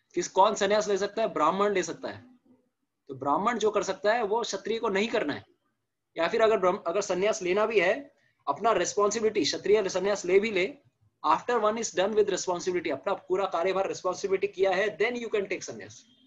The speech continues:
right? जैसे भरत महाराज ने किया, and then we should, uh, take Sannyas। तो that's what, तो उसको अहिंसा, और वो भी क्या, जब he is just giving logic of ahimsa when there is need of hinsa।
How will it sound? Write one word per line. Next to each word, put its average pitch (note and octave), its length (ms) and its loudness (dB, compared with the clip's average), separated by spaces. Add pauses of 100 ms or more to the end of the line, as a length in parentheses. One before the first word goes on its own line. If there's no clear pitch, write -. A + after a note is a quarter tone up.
(160)
right? F#3+ 200 -6 (280)
जैसे E3 160 -4
भरत G3 240 2
महाराज F#3+ 260 2
ने F#3+ 100 -2
किया, D#3+ 260 -6 (920)
and A3 100 -4
then F#3+ 220 0
we G3+ 140 0
should, - 220 -8 (800)
uh, C3 260 -4 (600)
take D#3+ 120 -6
Sannyas। - 480 -12
तो D3+ 80 -8
that's F3+ 280 -4
what, B2 140 -6 (380)
तो G3+ 60 -2
उसको G3 400 4
अहिंसा, G3+ 540 2
और E3+ 180 6
वो G3+ 100 8
भी A#3 120 -4
क्या, A#3 200 4
जब A3 260 0 (500)
he G#3 160 -2
is F#3+ 100 -10
just G#3+ 260 -2
giving F#3+ 300 0 (840)
logic E3+ 340 2
of G#3+ 120 2 (140)
ahimsa F3 520 4 (720)
when G#3 200 4
there A3+ 200 8
is G3 60 -6
need A3 320 2
of - 80 -2
hinsa। E3+ 380 -2